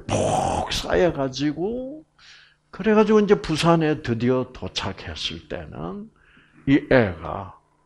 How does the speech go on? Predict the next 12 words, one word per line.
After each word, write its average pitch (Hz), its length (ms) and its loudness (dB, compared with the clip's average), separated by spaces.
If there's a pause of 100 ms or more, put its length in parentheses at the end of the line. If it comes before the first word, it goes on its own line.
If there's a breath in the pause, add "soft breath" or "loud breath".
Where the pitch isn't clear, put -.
(240)
멍청해져 123 840 0
버린 139 280 -10
거야. 139 300 -16 (4000 soft breath)
그리고 151 460 6 (240 soft breath)
모든 294 1200 10
것이 226 360 8
다 139 140 8
무서워. 123 760 6 (3250)
뭐, - 280 -8 (800)
물건 196 420 10
떨어지는 180 360 10
소리, 143 160 -2